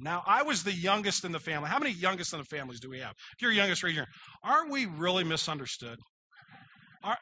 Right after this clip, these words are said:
all the oldest are laughing now, right? You know, "Yeah, mis-, I'll give you misunderstood." All right, you know, uh, we're always picked on. We're always the one that the older siblings, you know, they're, they're always trying to kill us in, in some way.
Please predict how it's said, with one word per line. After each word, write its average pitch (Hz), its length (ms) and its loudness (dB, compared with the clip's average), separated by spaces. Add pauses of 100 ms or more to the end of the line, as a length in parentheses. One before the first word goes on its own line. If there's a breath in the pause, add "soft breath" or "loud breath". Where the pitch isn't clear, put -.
all 180 140 8
the 208 80 6
oldest 202 420 6
are 170 100 0
laughing 160 520 8
now, 110 180 -6 (100)
right? 160 320 6
You 170 60 -6
know, 151 160 4
"Yeah, 147 220 6
mis-, 156 240 2
I'll 165 240 8
give 151 180 0
you 131 60 -4
misunderstood." 127 680 -6 (280 loud breath)
All 214 100 8
right, 240 160 6
you 240 80 2
know, 165 220 6 (360 loud breath)
uh, 233 100 -4 (460)
we're 262 200 4
always 285 320 6
picked 277 320 -4
on. 160 160 2
We're 208 100 2
always 247 240 2
the 190 60 -2
one 233 160 2
that 220 100 0
the 190 80 -2
older 220 300 4
siblings, 185 400 0
you 180 60 -2
know, 185 100 0
they're, 185 100 -6
they're 185 100 2
always 226 160 0
trying 226 260 0
to 156 40 -6
kill 185 240 -2
us - 220 -8 (280 loud breath)
in, 170 200 -2
in 170 140 2
some 185 320 4
way. 165 260 0